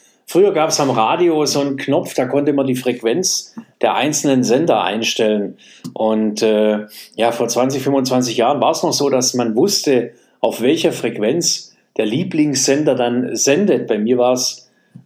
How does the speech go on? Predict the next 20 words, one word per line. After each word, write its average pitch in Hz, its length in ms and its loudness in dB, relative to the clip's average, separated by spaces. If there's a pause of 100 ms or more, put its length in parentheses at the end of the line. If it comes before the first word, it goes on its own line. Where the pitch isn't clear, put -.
äh, 113 280 0
in 110 120 -4
dem 131 180 0
Fall 123 240 0
hier 127 120 2
in 123 80 2
Süddeutschland 156 600 0
S - 260 -2
W 147 60 2
R 139 140 2
drei 156 480 0 (440)
oder 123 280 0
S - 260 0
D 151 140 2
R 131 160 2
drei 123 480 2
auf 127 160 -2
achtundneunzig 147 680 0
Komma 139 280 0
vier. 180 400 -2